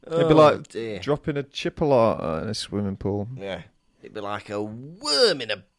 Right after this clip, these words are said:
Speaker 2: basketball court.
Speaker 1: Well, 'cause they're twenty feet high, aren't they?
Speaker 2: I know. We'd have to have a step ladder.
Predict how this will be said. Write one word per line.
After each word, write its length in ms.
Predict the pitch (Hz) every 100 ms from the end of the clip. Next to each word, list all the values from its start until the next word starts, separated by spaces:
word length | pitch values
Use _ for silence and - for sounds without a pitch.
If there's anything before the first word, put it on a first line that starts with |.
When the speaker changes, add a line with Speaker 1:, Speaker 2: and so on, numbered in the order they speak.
| _
Speaker 2:
basketball 640 | 277 - - 120 107 95 85
court. 440 | - 90 85 -
Speaker 1:
Well, 100 | 220
'cause 180 | 208 220
they're 100 | 226
twenty 480 | 220 - 202 190 185
feet 300 | - 151 -
high, 380 | - 180 208 131
aren't 280 | 147 151 69
they? 220 | - 127 - _ -
Speaker 2:
I 140 | 151
know. 360 | 165 190 214 202
We'd 140 | 156
have 140 | 180 190
to 80 | 151
have 140 | 110
a 60 | 101
step 400 | - - 165 -
ladder. 440 | 92 87 76 98